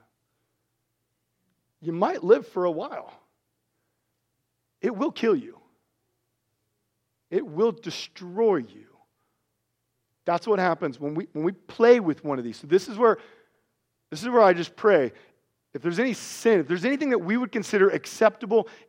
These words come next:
in our life, that the Spirit would just press on it right now. So if you're thinking anything or anything's coming to your mind, "Oh, I do do that. Oh, that is what I do, or that's what I've done." And I just urge you to confess that today.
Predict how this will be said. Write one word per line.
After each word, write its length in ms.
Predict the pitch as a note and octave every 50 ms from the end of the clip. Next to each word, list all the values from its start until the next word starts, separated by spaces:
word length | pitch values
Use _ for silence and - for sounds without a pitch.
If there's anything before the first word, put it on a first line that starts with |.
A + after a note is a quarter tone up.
| _
in 220 | - F#3 F3+ E3 F3 -
our 200 | F#3+ E3+ E3 D#3
life, 520 | C#3+ C3 C3+ C#3+ D#3 E3+ D#3+ B2+ A2+ G#2+ - - - -
that 120 | - E3+
the 80 | D3 E3+
Spirit 260 | D#3 - - A3 A#3+ B3
would 100 | G#3+ E3+
just 240 | D#3 D3 - _
press 320 | _ - - G#3+ G#3 G3 -
on 140 | G3 E3 C#3+
it 20 |
right 220 | C#3 C#3+ E3 F3+
now. 100 | F3 E3
So 120 | C#3 - D#3+
if 80 | D3+
you're 180 | E3 A3+ B3+ - - - - - _ _ _ _ -
thinking 400 | - A3 G#3+ - - A3+ A3 G#3+
anything 380 | A3 A3+ A3 G3 G3+ G#3+ G#3+
or 40 | G#3
anything's 280 | F#3+ F#3+ G3+ G3 F3+ -
coming 160 | - G#3+ G#3
to 100 | G3+ F#3+
your 80 | F#3+ F#3
mind, 60 | E3
"Oh, 180 | D#3+ D#3+ D3+
I 120 | C3 C#3+ D3+
do 160 | D3 F#3 A3
do 180 | D#3+ C3+ B2 A#2+
that. 220 | B2 B2 B2 C#3
Oh, 420 | F3 F#3+ D#3 C3+ C3 D#3 F3 F3+
that 160 | F3 G3+ F3 D3+
is 240 | F#3+ B3 E4 A3+
what 140 | C3 B2+ B2+
I 160 | C3 B2+ C3
do, 180 | B2+ C3 C#3+ D3
or 60 | D#3
that's 200 | E3 G3+ A3 -
what 120 | - G#3 G#3+
I've 240 | A3+ A3 G#3 F#3
done." 280 | G3 B3 B3 G#3+ E3+ C#3
And 140 | C3 B2+ A2+ - - - - _ _ _ _ _ _ _ _ _ _ _ _ _ _ _ _ _ _ _ _ _ -
I 100 | - C4+
just 100 | C4 B3 -
urge 280 | G3 G3 A#3 A3 E3
you 80 | E3+ D3+
to 40 | -
confess 560 | E3 D3 - - - - A3+ A3+ A3 - -
that 280 | - F#3 C#3+ B2+ C3 -
today. 560 | - D#3+ C#3+ B2+ C#3+ D3 D3 C3 A2+ G#2+ -